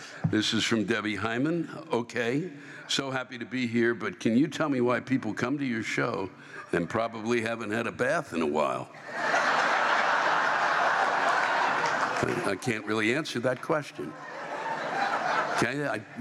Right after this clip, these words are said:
nobody calls me and says, "You know, I'm going to your show tonight. Do I have to bathe?" "What the fuck?" Debbie goes on to say, "The woman next to me stinks."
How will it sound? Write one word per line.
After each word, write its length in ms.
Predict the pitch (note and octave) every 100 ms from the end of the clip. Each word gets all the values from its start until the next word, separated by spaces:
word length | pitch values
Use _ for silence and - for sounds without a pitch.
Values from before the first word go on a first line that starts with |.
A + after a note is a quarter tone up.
| A#2+
nobody 320 | A#2 B2 C#3 D3+
calls 400 | C#3 C3 A#2+ B2
me 100 | A2+
and 100 | G2
says, 240 | A#2 -
"You 60 | A#2+
know, 80 |
I'm 80 | A2+
going 180 | A2 A2+
to 60 | G#2+
your 100 | G2+
show 220 | D3 C#3
tonight. 340 | A2 F2+ G2 - - -
Do 180 | A#2 A2+
I 80 | G2+
have 260 | G#2 -
to 80 | G2+
bathe?" 540 | F2+ A2+ G2 E2 C#2+ C2+ - - - - - - - - - - - - - - - - - - - - -
"What 240 | E3 -
the 100 | F3
fuck?" 500 | E3 A3 G3+ - -
Debbie 220 | G2 F#2
goes 200 | F#2+ G2 G2
on 140 | G2
to 60 | F#2
say, 160 | -
"The 100 | A2+
woman 420 | A2+ F3 F#3 F3+ D#3
next 280 | C#3 C#3
to 100 | -
me 180 | C#3 C3+
stinks." 800 | B2 - - G3+ D#3+ - - -